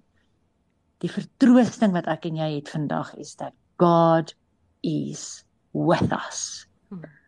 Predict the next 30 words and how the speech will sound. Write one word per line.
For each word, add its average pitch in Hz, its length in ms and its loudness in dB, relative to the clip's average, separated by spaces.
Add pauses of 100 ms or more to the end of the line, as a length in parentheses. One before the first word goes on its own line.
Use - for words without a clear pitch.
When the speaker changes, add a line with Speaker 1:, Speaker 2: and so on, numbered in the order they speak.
(120)
Speaker 1:
Mag 165 200 0
die 208 100 -6
drieëntwintig 185 800 4
jou 175 140 0 (120)
elke 190 260 -2
dag 165 220 0
daaraan 165 260 -2
herinner 151 340 -4
as 147 120 -6
jy 170 60 -2
hom 156 120 -2
neerskryf, 139 720 -6 (540)
deur 175 180 4
te 170 80 4
sê, 165 240 4 (100)
"Ek 185 300 -2
veg - 500 -2
dalk 175 220 4
'n 175 80 4
battle 156 380 4
wat 151 120 0
ek 156 120 -2
nie 180 100 4
weet 156 240 2
hoe 156 120 4
ek 156 100 -2
hom 165 120 -2
gaan 165 200 -6
wen - 180 -8
nie." - 180 -8